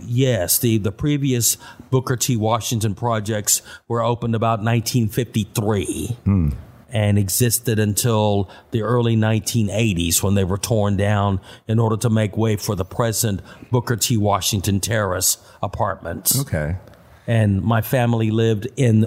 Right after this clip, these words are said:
Speaker 1: those, the old Booker T. Washington apartments from nineteen fifty-six until nineteen sixty-one.
Speaker 2: Hmm. And then, uh, what was it like for you growing up in, in Austin? Just a few,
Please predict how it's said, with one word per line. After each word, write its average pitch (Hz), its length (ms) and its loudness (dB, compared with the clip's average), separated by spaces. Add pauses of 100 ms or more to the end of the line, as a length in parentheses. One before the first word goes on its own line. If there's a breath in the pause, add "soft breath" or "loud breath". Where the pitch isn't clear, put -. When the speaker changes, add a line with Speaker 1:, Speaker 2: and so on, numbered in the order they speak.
(120)
Speaker 1:
those, 131 560 2 (300 loud breath)
the 110 140 2
old 127 460 2
Booker 120 240 0
T. 113 220 2
Washington 104 580 2
apartments 107 640 0 (180)
from 120 200 0
nineteen 120 420 0
fifty-six - 720 -2
until 107 260 -2
nineteen 104 460 -2
sixty-one. 104 920 -2 (600 loud breath)
Speaker 2:
Hmm. 92 220 4 (1120 loud breath)
And 143 160 4
then, 151 300 4
uh, 123 640 4
what 147 180 0
was 226 160 0
it 190 80 4
like 139 320 0
for - 160 0
you 90 240 4
growing 82 320 2
up 78 260 0 (280)
in, 78 340 2
in 78 160 2
Austin? 76 460 -2
Just - 340 -2
a 156 80 -2
few, 117 240 -2